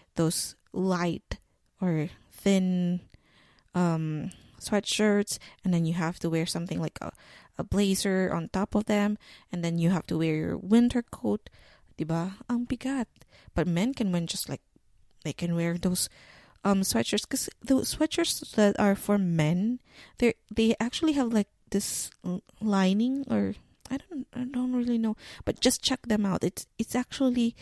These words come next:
thicker than the usual for the women. So if you have time, if you're listening to me and you're going through the mall, if you're in Canada or anywhere na may mga lalamig,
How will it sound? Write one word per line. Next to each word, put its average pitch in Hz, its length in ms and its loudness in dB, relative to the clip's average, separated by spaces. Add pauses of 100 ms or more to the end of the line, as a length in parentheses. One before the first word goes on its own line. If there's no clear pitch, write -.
(360)
thicker 190 560 -2
than 208 180 4
the 202 100 4
usual 180 680 2 (100)
for 208 200 0
the 196 100 0
women. 180 420 2 (560)
So 190 200 0 (500)
if 226 220 0
you 233 120 4
have 185 260 0
time, 170 260 0
if 165 180 0
you're 180 120 4
listening 170 460 0
to - 120 -8
me 165 380 -2 (420)
and 156 180 -2
you're 151 320 -2 (440)
going 175 240 0
through 175 180 0
the 175 80 0
mall, 165 380 0 (460)
if - 200 -2
you're 175 300 6
in 170 220 0
Canada 185 500 0
or 175 180 2
anywhere 180 460 0
na 175 80 -2
may 160 160 0
mga 160 320 0
lalamig, 151 500 0